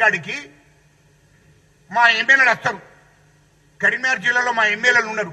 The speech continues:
మా మంత్రి కూడా రాడు. కవంపల్లి సత్యనారాయణ గారు, మా మేడిపల్లి సత్యము,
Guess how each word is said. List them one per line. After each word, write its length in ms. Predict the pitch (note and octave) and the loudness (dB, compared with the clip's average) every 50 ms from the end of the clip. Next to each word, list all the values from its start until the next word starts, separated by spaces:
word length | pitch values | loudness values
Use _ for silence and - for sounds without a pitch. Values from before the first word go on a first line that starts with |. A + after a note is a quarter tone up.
| C#3+ F#3+ | -8 -8
మా 60 | G#3+ G#3 G3 | -6 -4 -4
మంత్రి 200 | G#3 E3+ D3 A#3+ - | -6 -6 -8 -14 -10
కూడా 140 | - A#3+ A#3 G3 F#3+ | -4 -4 -2 0 0
రాడు. 200 | G#3 G#3+ F#3+ F3+ - - - _ _ _ _ _ _ _ _ _ _ _ _ _ _ _ _ _ _ _ - | 0 0 -2 -4 -12 -20 -20 _ _ _ _ _ _ _ _ _ _ _ _ _ _ _ _ _ _ _ -6
కవంపల్లి 440 | - G3+ G#3+ B3 B3 G#3 - - - D#3+ | -6 -2 -2 -2 -2 -2 -4 -4 -4 -4
సత్యనారాయణ 540 | A3 G#3+ - B3 B3 A#3+ B3 B3 A#3 A3+ A3+ A3 | -6 -4 -4 -2 2 2 2 2 2 0 -2 -2
గారు, 180 | A3+ G#3 F#3 F3 - - - _ _ _ _ _ _ _ _ _ - | -2 -2 -2 -4 -12 -20 -20 _ _ _ _ _ _ _ _ _ -8
మా 80 | G3 A3 G#3+ G#3 | -6 -6 -4 0
మేడిపల్లి 420 | G#3+ A3+ A3 G3+ F3+ B3+ B3 - - A3 | 2 2 2 2 0 -4 -4 -4 -2 -4
సత్యము, 380 | G#3+ - - - - G#3 G#3+ | -4 -4 -2 -4 -4 -4 -6